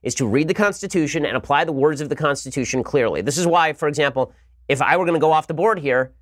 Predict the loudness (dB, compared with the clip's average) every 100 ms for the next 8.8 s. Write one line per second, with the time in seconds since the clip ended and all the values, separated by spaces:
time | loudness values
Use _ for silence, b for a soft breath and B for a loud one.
0 | _ -2 0 0 -8 -2 2 2 2 0
1 | 0 0 -2 0 0 0 0 2 2 0
2 | 0 2 0 -4 -4 -2 0 0 -2 -4
3 | -6 -4 0 0 2 0 0 0 0 0
4 | 0 0 -4 -4 _ _ -4 0 0 2
5 | 0 0 -2 0 2 2 -2 -4 2 4
6 | 2 0 -4 -2 -2 -2 0 0 2 -2
7 | -2 b -2 2 2 0 -2 -2 -2 -4
8 | -6 -6 -4 -2 0 2 0